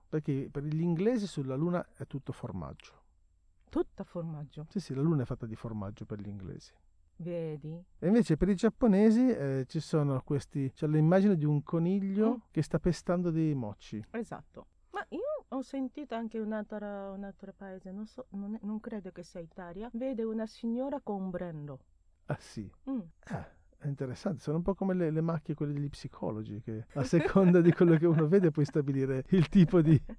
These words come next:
Speaker 1: ho capito, ho capito. Beh, and-, potremmo esplorare la psicologia
Speaker 2: Esatto,
Speaker 1: giapponese
Speaker 2: sì,
Speaker 1: attraverso
Speaker 2: sì.
Speaker 1: il coniglio che pesta i mochi.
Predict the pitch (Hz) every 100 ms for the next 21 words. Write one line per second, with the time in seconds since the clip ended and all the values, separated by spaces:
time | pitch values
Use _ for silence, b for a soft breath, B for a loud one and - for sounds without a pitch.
0 | B B B 208 - 160 123 120 120 127
1 | - 220 165 120 131 320 208 147 196 202
2 | 208 269 277 247 - 220 233 220 170 -
3 | 175 185 175 151 175 170 147 143 139 139
4 | 139 160 170 165 185 170 147 147 143 143
5 | 160 143 - - 240 185 143 165 156 165
6 | 147 139 135 139 - 139 120 117 110 -
7 | 120 123